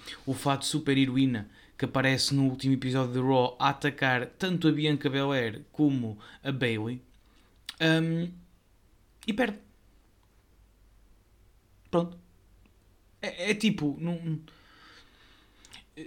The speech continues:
a cena fixe da Nikki Cross e aquilo que dá a entender é que a Nikki Cross parece daquelas pessoas mesmo fáceis de trabalhar. Tipo, parece uma, uma pessoa que sabe verdadeiramente qual é o seu posto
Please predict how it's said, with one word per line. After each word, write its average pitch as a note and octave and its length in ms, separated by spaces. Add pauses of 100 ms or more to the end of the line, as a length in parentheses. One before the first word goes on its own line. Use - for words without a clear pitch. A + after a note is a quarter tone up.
(300)
a - 20
cena A#3+ 240
fixe B3 240
da G3 100
Nikki F#3 260
Cross D#3 420
e C3+ 220
aquilo C#3 220
que C3+ 120
dá C#3 80
a C3+ 40
entender C3+ 380
é C3 80
que C#3+ 80
a C3+ 60
Nikki C3 200
Cross C3 220
parece C#3 320
daquelas C3+ 260
pessoas C3+ 240
mesmo C3+ 180
fáceis C3+ 400
de - 40
trabalhar. A2 460
Tipo, G#2+ 220
parece C3 280
uma, C3 220
uma C3 160
pessoa C3 340
que - 80
sabe A#2+ 300
verdadeiramente B2+ 800
qual B2 280
é A#2+ 40
o A#2 100
seu - 180
posto A2 480